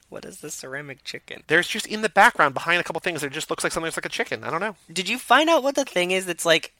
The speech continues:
Speaker 1: it's like an alarm clock, but also looks like a bomb. There's, like, an alarm clock with, like, wires all around it.
Speaker 2: Oh, no, no, no! I know, but no, I did not.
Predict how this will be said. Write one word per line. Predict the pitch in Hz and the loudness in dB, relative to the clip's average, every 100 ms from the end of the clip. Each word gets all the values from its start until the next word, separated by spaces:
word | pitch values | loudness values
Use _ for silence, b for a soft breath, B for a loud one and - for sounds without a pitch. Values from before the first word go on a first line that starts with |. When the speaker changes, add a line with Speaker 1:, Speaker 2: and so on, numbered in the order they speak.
| _ | _
Speaker 1:
it's | 147 - - | -2 -2 2
like | 156 - | 2 4
an | 185 | 4
alarm | 165 127 139 147 | 4 4 2 2
clock, | 160 151 | 0 0
but | - | -2
also | 123 143 | -2 -2
looks | 135 131 | -6 -4
like | 127 | -2
a | 113 | 0
bomb. | 104 107 113 123 | 2 4 2 0
There's, | 120 | -2
like, | 123 120 | -2 -2
an | |
alarm | 113 113 117 127 | 0 2 0 0
clock | 123 123 | -2 -2
with, | 120 | -4
like, | 117 110 | -8 -8
wires | 101 95 95 107 120 | -2 0 0 -2 0
all | 113 117 | 0 2
around | 120 123 127 | 2 0 4
it. | 147 | 10
Speaker 2:
Oh, | 170 160 | 10 10
no, | 143 139 | 6 2
no, | 135 127 | 2 -2
no! | 123 113 | -2 -4
I | 113 | -2
know, | 131 127 117 | -2 -4 -2
but | 117 107 | -4 -4
no, | 101 110 | -8 -8
I | 123 | -10
did | 107 | -10
not. | 104 98 | -12 -12